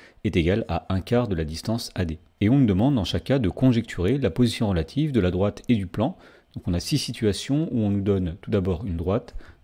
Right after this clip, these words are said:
et un plan. Alors on va rappeler toutes les situations possibles quand on a une droite et un plan dans l'espace. Alors si delta est une droite et si P est un plan dans l'espace, il y a trois situations possibles.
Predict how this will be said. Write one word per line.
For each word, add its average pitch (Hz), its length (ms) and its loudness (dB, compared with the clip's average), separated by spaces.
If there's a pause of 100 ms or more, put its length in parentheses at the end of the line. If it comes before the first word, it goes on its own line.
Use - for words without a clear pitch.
et 117 80 2
un 113 100 2
plan. - 160 -8 (380)
Alors 87 180 0
on 90 60 2
va 98 140 8
rappeler 110 280 4
toutes - 220 -8
les 101 40 -2
situations - 460 -2
possibles 117 460 0
quand 101 200 -4
on 101 100 2
a 98 80 0
une 101 140 0
droite 101 300 0
et 107 80 -2
un 90 100 0
plan 95 300 -2
dans 85 80 0
l'espace. - 580 -2 (380)
Alors 104 320 4
si - 140 -2
delta 120 420 2
est 107 160 -4
une 110 80 0
droite 95 380 0
et 95 40 -2
si 104 220 -4
P 110 300 2
est 92 200 -4
un 90 60 -4
plan 95 240 -6
dans 95 80 -4
l'espace, 120 540 -4
il 98 100 -4
y 90 60 0
a 82 40 -2
trois 123 200 2
situations 95 420 -2
possibles. 135 420 -2